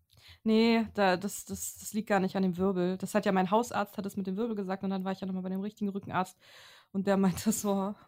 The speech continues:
„Vater, deine Wirbelsäule ist verdreht.“ <laughs> Irgendwas ist, weiß ich nicht, irgendwas ist da verdreht und jetzt muss ich da Muskulatur aufbauen, damit das wieder irgendwie stabilisiert wird oder so, sonst krieg ich irgendwann einen Buckel. Gar keinen Bock drauf.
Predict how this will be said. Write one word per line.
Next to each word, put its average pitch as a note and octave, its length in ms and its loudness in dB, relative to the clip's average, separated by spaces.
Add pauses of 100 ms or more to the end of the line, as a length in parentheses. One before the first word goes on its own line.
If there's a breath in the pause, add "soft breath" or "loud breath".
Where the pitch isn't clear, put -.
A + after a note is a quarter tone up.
(140)
„Vater, G3+ 420 -2
deine F#3 260 -4
Wirbelsäule F#3+ 440 -8
ist F#3 100 -14
verdreht.“ - 480 -16
<laughs> - 1000 -2
Irgendwas F#3 260 8
ist, F#3 200 0
weiß F3 180 6
ich G3 80 4
nicht, F3 100 6
irgendwas F3+ 260 2
ist - 120 -8
da F#3 40 -4
verdreht F3 480 -2
und D#3+ 180 -4
jetzt - 360 -18
muss E3 200 -10
ich E3 60 -20
da E3 80 -8
Muskulatur E3 500 -4
aufbauen, F3 300 -2
damit D#3+ 240 -6
das - 160 -16
wieder D#3 140 -8
irgendwie - 240 -12
stabilisiert D#3 560 -10
wird D#3+ 120 -12
oder D#3 100 -6
so, D#3+ 120 -10
sonst E3 220 -8
krieg G3 140 -4
ich - 60 -10
irgendwann D#3+ 240 -4
einen D#3+ 100 -4
Buckel. A#3 380 -2 (420 soft breath)
Gar G3 240 8
keinen G#3 220 2
Bock G#3+ 160 0
drauf. B3 280 0